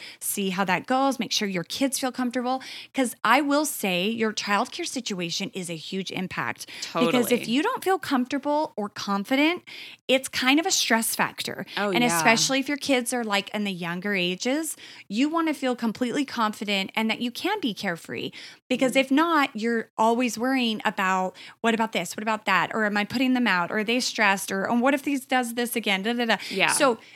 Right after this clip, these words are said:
Speaker 1: making sure you feel confident in your childcare situation is a huge part. And
Speaker 2: Yeah.
Speaker 1: if that is booking someone out six
Speaker 2: Yeah.
Speaker 1: months out, then be prepared and
Speaker 2: Yeah.
Speaker 1: have that in mind. If it's an anniversary trip, if it's a Valentine's trip, if it's just for fun in the summer, like,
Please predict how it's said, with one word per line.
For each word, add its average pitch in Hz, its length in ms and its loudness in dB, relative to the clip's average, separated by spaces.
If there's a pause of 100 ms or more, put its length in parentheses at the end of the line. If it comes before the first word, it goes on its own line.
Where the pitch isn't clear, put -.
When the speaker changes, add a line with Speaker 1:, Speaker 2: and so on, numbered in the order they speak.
(280)
Speaker 1:
making 302 420 2
sure 320 180 0
you 262 180 0
feel 233 160 -2
confident 214 540 -4
in 226 100 0
your 214 100 0
childcare 190 500 -4
situation 196 480 -8
is 190 160 -8
a - 20 -10
huge 180 300 -8
part. - 300 -6
And 233 140 4
Speaker 2:
Yeah. 151 100 4
Speaker 1:
if 123 60 -2
that 233 200 10
is 269 380 2 (100)
booking 240 340 -2
someone 226 300 0
out 180 340 0
six 175 260 -4
Speaker 2:
Yeah. 226 60 -2
Speaker 1:
months 208 220 0
out, 196 340 4 (320)
then 269 140 6
be 233 140 2
prepared 220 540 0
and 220 140 2
Speaker 2:
Yeah. 214 80 4
Speaker 1:
have 214 180 0
that 214 140 4
in 208 80 2
mind. 160 280 0 (360)
If 202 140 -8
it's 196 140 -6
an 196 60 -4
anniversary 208 580 -2
trip, 262 320 0 (340)
if 196 140 -8
it's - 120 -10
a 165 40 -10
Valentine's 254 600 2
trip, 233 460 0
if 185 140 -10
it's 160 120 -8
just - 240 -6
for 160 120 -12
fun 262 340 2
in 262 100 4
the 262 80 0
summer, 233 480 0 (300)
like, 196 360 0